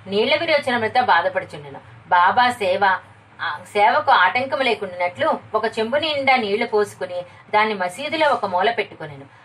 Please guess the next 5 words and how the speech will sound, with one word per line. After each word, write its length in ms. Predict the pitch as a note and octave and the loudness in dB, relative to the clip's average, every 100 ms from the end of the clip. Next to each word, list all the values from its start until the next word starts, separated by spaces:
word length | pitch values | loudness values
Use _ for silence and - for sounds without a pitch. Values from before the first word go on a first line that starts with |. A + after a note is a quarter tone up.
| _ | _
అవసరము 400 | - A#3 D#4 E4+ | 0 0 0 0
వచ్చినప్పుడల్లా 680 | D#4 C4+ B3 A#3 G#3 F3+ G#3+ | 0 0 0 -2 -2 0 2
పోవుచుండెను. 580 | A3 F3+ E3+ - D3 C#3 | 2 -2 -4 -6 -8 -14
సర్వజ్ఞుడైన 960 | - - - G3+ G#3 C#4 C4+ E4+ E4 B3 | -16 -20 -4 0 2 0 0 0 0 0
బాబాతో 640 | F#3+ D#3+ E3+ F3+ B3+ D4+ | 0 2 2 2 2 0